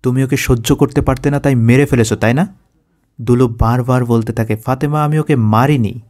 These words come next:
আমাকে প্লিজ বিশ্বাস করার চেষ্টা করো, আমি কেন মারবো ওকে?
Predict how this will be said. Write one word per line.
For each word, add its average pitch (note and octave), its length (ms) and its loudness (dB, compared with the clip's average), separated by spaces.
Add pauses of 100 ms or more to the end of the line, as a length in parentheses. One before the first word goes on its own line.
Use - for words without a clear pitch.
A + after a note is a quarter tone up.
(340)
আমাকে C3 300 -2
প্লিজ D#3 580 0
বিশ্বাস - 360 -4
করার C3+ 180 0 (100)
চেষ্টা - 320 0
করো, F2+ 260 -4 (420)
আমি D#3+ 200 -2
কেন F3 400 2
মারবো B2+ 300 4
ওকে? C#3 200 -2